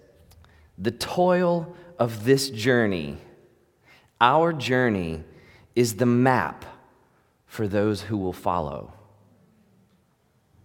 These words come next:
<laughs>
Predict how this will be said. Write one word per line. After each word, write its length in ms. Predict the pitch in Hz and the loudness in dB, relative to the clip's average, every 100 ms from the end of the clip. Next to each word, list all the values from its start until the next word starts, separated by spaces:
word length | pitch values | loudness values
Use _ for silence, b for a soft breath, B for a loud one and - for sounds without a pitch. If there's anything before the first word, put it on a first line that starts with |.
| _ _ _ _ _ _ _ - | _ _ _ _ _ _ _ -6
<laughs> 1500 | 110 113 165 120 92 - - - - 123 156 156 92 71 | -2 0 2 2 0 -10 -18 -20 -8 0 4 4 2 -6